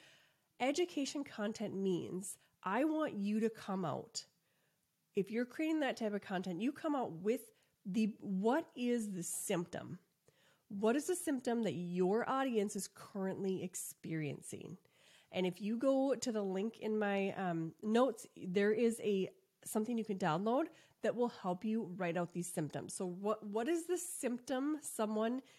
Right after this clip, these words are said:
your client, your customer, whoever the, your avatar is,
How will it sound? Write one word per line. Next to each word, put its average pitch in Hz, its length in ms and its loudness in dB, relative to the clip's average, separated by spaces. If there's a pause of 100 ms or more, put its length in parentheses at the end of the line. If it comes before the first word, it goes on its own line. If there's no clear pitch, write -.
(420)
your 170 200 0
client, 240 560 0
your 175 140 -4
customer, 196 640 -4 (400)
whoever 233 360 0
the, 233 80 -2
your 190 220 -2
avatar 160 500 -4
is, 202 400 2